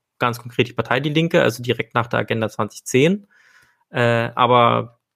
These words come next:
äh, langfristig hat das nicht geklappt. Äh, stattdessen haben wir jetzt, äh,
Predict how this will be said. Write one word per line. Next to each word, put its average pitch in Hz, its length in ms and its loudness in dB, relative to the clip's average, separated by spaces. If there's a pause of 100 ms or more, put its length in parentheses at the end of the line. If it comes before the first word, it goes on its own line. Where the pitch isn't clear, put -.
(100)
äh, 131 140 -4
langfristig 139 920 -6 (380)
hat 123 220 -2
das 127 160 0
nicht 151 180 -2
geklappt. - 600 -6
Äh, 123 160 -2
stattdessen 131 500 -2
haben 135 160 0
wir 127 120 2
jetzt, - 460 -2
äh, 120 460 -2